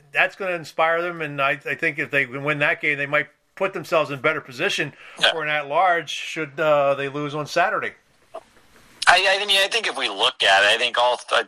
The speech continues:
Speaker 3: you look at these two te-, three teams here, you, Clarkson and Harvard would,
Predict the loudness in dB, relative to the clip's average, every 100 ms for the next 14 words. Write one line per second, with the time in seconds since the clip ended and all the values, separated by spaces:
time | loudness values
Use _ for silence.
0 | -6 -6 -2 -2 -2 -6 -6 -4 -4 -4
1 | -4 -2 -2 -4 -4 -4 -2 0 2 0
2 | -2 -4 0 2 2 0 -2 -6 -8 -18
3 | -18 -2 2 2 0 0 2 4 4 2
4 | -4 -8